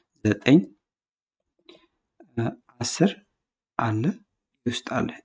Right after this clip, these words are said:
ውስጥ የሌለውን ነው የምንጽፈው። አስራ አንድ የለም፣ አስራ ሁለትም የለም፣ አስራ ሦስት፣ አስራ አራት፣ አስራ አምስት፣ አስራ ስድስት፣ አስራ ሰባት፣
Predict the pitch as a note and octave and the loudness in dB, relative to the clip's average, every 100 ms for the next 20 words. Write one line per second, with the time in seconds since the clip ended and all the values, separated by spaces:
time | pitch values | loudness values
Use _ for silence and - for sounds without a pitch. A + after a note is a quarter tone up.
0 | _ - - - A#2+ A#2 A#2 A2+ A2+ A2+ | _ -10 -6 0 0 0 -4 -6 -4 -4
1 | B2 D#3 G#3+ - - B2 C#3 A3 - _ | -2 -2 -2 -6 -8 0 4 4 0 _
2 | _ _ _ A2+ A#2 A2+ A2+ - - - | _ _ _ -4 -2 -4 -8 -20 -20 -6
3 | A#2+ A#2 A#2+ A#2 A#2+ A#2+ C3 A#2 A2 A2 | -4 -2 -2 -4 -4 -2 0 2 0 -4
4 | A#2 - _ _ _ - A#2 A#2+ A2 G#2+ | -8 -12 _ _ _ -16 -8 -6 -6 -2
5 | B2 A#2 - _ _ - _ - C3+ A2+ | -2 -2 -6 _ _ -20 _ -12 -10 -8
6 | C#3 - B2+ A#2 A2+ _ _ _ _ _ | -6 -4 -2 -2 -6 _ _ _ _ _
7 | - A3+ B2 - - - A2+ A2 A2 - | -16 -14 -10 -4 -2 -2 -2 -4 -8 -14
8 | - _ _ _ _ - B2+ A#2 C#3 D#3 | -20 _ _ _ _ -4 -4 -2 -4 -6
9 | - - A#2+ - _ - - - _ _ | -8 -8 -6 -6 _ -18 -18 -20 _ _
10 | _ _ - A#2+ C3+ D3 F3 _ - A#2 | _ _ -14 -8 -6 -6 -8 _ -4 -4
11 | A2+ A#2 | -4 -6